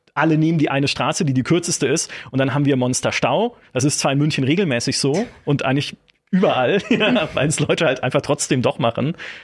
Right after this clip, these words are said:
sondern dass die K I guckt, okay, was ist tatsächlich in Fahrzeit gerechnet, wenn ich Staus mitbedenke, der kürzeste Weg? Und, ähm, dann gibt es die Senioren und Senioren haben Zeit, <laughs> Senioren haben Geld, äh, zumindest in City Skylines zwei,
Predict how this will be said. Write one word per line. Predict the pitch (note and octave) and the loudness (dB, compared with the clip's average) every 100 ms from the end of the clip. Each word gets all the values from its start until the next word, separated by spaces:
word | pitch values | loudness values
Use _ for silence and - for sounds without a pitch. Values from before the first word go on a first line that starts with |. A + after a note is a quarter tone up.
| - | -6
sondern | C#3 C3+ | -2 0
dass | B2+ | 0
die | C#3 | 0
K | - | 0
I | E3 | 2
guckt, | F3 F3 | 0 0
okay, | B2+ C3+ D#3 - - _ _ _ _ _ | 0 0 0 -6 -20 _ _ _ _ _
was | G#2+ C3+ | 0 0
ist | D#3 | 0
tatsächlich | C#3 - C#3+ D3+ | -2 0 0 0
in | - | -2
Fahrzeit | C3 D#3 - C#3 - | 0 0 0 0 0
gerechnet, | A#2 F3 - G3 F3+ D3 B2+ | -2 0 0 0 0 -2 0
wenn | C#3 | 2
ich | - | 0
Staus | - C#3 G#3 - - - _ | 0 0 0 -2 -4 -10 _
mitbedenke, | - D#3 A3+ - B2+ A#2+ B2+ D#3+ F3 - - - | 2 2 2 0 0 0 0 0 -2 -8 -6 -4
der | A#2 | 0
kürzeste | D#3+ E3 - - A2+ | 0 0 -2 -2 0
Weg? | D3+ - - _ _ _ _ _ _ _ _ | 0 -2 -10 _ _ _ _ _ _ _ _
Und, | E3+ A3 C#4+ D4 - _ _ _ _ | 0 2 2 0 -8 _ _ _ _
ähm, | C#3 D3 D3 D3+ D3+ - | 0 2 2 0 -2 -4
dann | - C3+ | -2 0
gibt | E3+ | 0
es | F#3+ | -2
die | D3+ | 0
Senioren | C#3 C3+ D3+ A#3 D4 C#4+ D4 _ _ _ _ _ - | 2 2 2 2 0 -2 -4 _ _ _ _ _ -2
und | E3 | 2
Senioren | D#3 C3+ D#3+ D3+ G#2+ | 2 2 0 0 -2
haben | G#2 E2 - | -4 -6 -4
Zeit, | - G#3 C#4+ - - _ - | -2 -2 -2 -8 -16 _ -18
<laughs> | - B3 | -10 -8
Senioren | A2 D3 C#3 D3+ D3+ | -2 0 2 2 0
haben | B2 A#2 A2+ | -2 -2 -2
Geld, | B2+ D#3 C4 - - | 0 2 0 -2 -2
äh, | C3 | 0
zumindest | D3+ D3+ E3+ C#3+ | 2 2 0 -2
in | C3 | -2
City | C3 B2 | 0 -2
Skylines | - B2+ A#2 A2+ - | 0 0 0 -2 -2
zwei, | C3 F#3 | 0 0